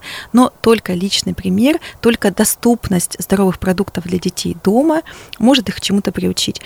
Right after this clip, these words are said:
А если ваши дети, а, дома предпочитают употреблять вредные продукты с не очень хорошим составом, а, которые содержат много консервантов, красителей,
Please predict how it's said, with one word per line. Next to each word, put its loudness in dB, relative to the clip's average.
А 0
если 2
ваши 4
дети, -2
а, -2
дома 4
предпочитают 0
употреблять -2
вредные 6
продукты 0
с -4
не 6
очень 2
хорошим -2
составом, 2
а, 0
которые -2
содержат 0
много -2
консервантов, 0
красителей, 0